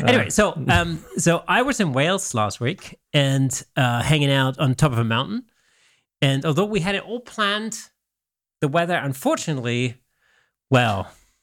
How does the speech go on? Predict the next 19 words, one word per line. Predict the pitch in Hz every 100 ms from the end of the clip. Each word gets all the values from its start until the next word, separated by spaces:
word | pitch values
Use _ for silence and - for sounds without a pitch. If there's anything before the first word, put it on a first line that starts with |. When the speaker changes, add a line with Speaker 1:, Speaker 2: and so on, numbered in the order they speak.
| _
Speaker 2:
Just | 208 196
out | 165
of | 127
interest, | 143 113 107 -
were | 139
you | 160 147
on | 131
this | 123
mountain | 127 123 123 - 120 113 113 110 - _ _ -
on | 147
your | 147 113
own, | 98 98 104 107 _ _ _ _ _ _ _ _ _ -
cross-legged | 143 - 127 113 110 107
on | 107
a | 101
rock | 104 104 -
playing | 107 101
acoustic | 98 104 - -
guitar? | - 147 - 113